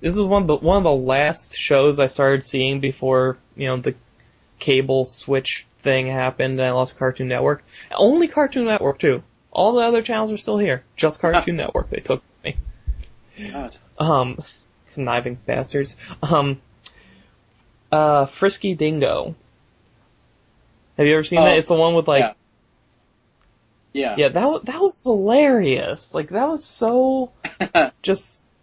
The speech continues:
Speaker 1: off the wall, just like, like, so, uh, <laughs> it's, it's like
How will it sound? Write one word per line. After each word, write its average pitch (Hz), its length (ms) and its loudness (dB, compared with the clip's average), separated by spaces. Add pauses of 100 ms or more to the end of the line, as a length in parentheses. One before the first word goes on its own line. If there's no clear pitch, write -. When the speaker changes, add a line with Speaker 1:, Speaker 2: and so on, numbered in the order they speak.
(180)
Speaker 1:
off 220 380 2
the 233 80 2
wall, 190 580 2
just 180 300 -10
like, 143 200 -8 (500)
like, 151 300 -8 (760)
so, - 880 -2
uh, 180 240 -2 (120)
<laughs> - 120 -12
it's, 220 680 2 (320)
it's - 180 -4
like 214 220 2